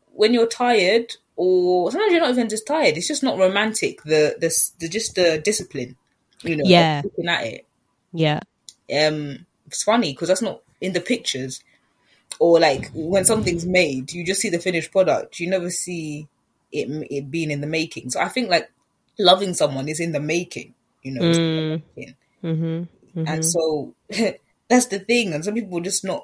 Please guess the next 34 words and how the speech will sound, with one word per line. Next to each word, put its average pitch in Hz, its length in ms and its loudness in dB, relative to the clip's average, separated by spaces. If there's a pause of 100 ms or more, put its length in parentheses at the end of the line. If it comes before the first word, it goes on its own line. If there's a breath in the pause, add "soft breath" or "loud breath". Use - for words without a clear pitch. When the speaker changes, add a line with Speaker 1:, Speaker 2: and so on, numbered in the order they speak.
(140)
Speaker 1:
they 165 140 0
don't 185 200 0
really 165 260 -4
want 143 280 -10
it. 131 140 -12 (480)
And 160 280 -2
Speaker 2:
Yeah. 156 440 2 (280)
Speaker 1:
I 165 40 -8
think 175 160 -6
we 175 80 0
have 165 120 -2
to - 100 -4
ask 151 200 -6
ourselves 127 340 -8
that. 117 240 -10 (540)
Speaker 2:
I 156 260 6
think 214 160 10
Speaker 1:
Um, 180 40 -2
Speaker 2:
they 180 160 8
want 180 500 -2
the 170 80 -2
finished 151 520 -4
product, 170 420 2
don't 151 160 0
they? 180 100 -4
Speaker 1:
Yeah, 208 540 4
you 175 100 -4
Speaker 2:
They 165 60 -2
Speaker 1:
want - 60 0
the 175 120 6
Speaker 2:
don't 160 180 2
Speaker 1:
product. 170 40 -6
Speaker 2:
want 165 480 0
to 143 580 -4